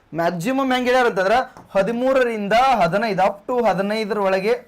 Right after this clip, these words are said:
ಹದಿನೈದರವರೆಗೆ ಏನಪ್ಪ ಅಂದ್ರೆ ಆನ್ಸರ್ಗಳನ್ನ ಹಾಕ್ಯಾರ ಮ್ಯಾಥ್ಸ್ ಬಂದಾಗ. ಯಾವುದೋ ಶಿಫ್ಟ್ ಇರಲಿ ಹೌದಾ, ಮೂರನೇ ಶಿಫ್ಟ್ ಟಫ್ ಇತ್ತು.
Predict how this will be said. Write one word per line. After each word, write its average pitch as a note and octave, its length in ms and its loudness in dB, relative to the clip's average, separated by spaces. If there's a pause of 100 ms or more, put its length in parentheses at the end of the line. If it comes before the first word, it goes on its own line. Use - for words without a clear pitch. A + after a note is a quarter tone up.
ಹದಿನೈದರವರೆಗೆ G3 720 -2
ಏನಪ್ಪ G3 220 -4
ಅಂದ್ರೆ G3 160 0
ಆನ್ಸರ್ಗಳನ್ನ E3+ 400 -4
ಹಾಕ್ಯಾರ C#3 240 -10
ಮ್ಯಾಥ್ಸ್ D3 380 -12
ಬಂದಾಗ. C3 240 -12 (460)
ಯಾವುದೋ F3+ 260 4
ಶಿಫ್ಟ್ A3+ 260 -2
ಇರಲಿ F#3+ 200 2 (760)
ಹೌದಾ, A3 420 0 (1000)
ಮೂರನೇ G3 260 -2
ಶಿಫ್ಟ್ G3+ 420 -6
ಟಫ್ G#3+ 240 0
ಇತ್ತು. F#3 580 0